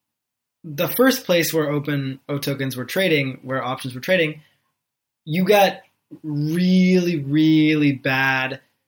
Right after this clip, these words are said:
impermanent, basically permanent loss from drift due to the option marching forward towards its expiry, towards its maturity,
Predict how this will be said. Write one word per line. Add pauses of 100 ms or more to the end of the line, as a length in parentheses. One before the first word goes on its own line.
(140)
impermanent, (380)
basically
permanent
loss
from
drift (140)
due
to (720)
the
option (460)
marching
forward (440)
towards
its
expiry,
towards
its
maturity,